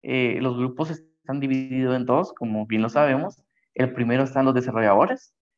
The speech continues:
En, en este están mi compañero Hugo Arévalo, eh, Hans Taracena, José Luis Montúfar, y como auditores estará su servidor David Velázquez y Mario Andrés Arévalo Román.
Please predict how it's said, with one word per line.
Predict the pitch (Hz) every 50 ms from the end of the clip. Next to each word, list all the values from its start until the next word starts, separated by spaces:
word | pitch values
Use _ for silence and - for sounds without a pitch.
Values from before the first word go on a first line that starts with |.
| _ -
En, | 113 110 110 110 107 107 104 104 101 -
en | - 120 117
este | 110 110 110 127
están | 120 - - 123 123 123 123 - 123 120
mi | 110 107 107
compañero | - 113 107 107 - 104 104 104 110 113 113 110
Hugo | - 131 135 143 151 156 160 156 156 - - - - - - -
Arévalo, | - - - - 107 113 123 156 180 214 220 226 226 214 - 151
eh, | 127 120 117 - -
Hans | 120 123 135 151 156 151 - - - _ _ _
Taracena, | - 110 107 107 101 - - 165 196 214 226 226 226 262 233 -
José | - 127 127 - 117
Luis | 120 131 -
Montúfar, | 143 135 135 131 - 240 233 - 285 294 285 285 - _ _ _ _ - - -
y | 220 190 -
como | - 208 196 180 160 151
auditores | 139 127 123 123 123 123 131 156 185 196 196 - -
estará | 120 - - 110 113 123
su | 131 143 135
servidor | 131 131 110 110 113 107 110 117 135 143
David | 139 120 113 117 117 117
Velázquez | 120 117 123 147 - - - 240 233 - _ _ _ _ _ _ _ _ _ _
y | - - 214 214 - - -
Mario | - 143 139 123 127 131 135 135 135 135 131 127 120 - 113
Andrés | 113 107 107 120 123 135 127 - _ -
Arévalo | - 123 120 113 104 95 92 - - - - _ _
Román. | - 110 107 101 98 -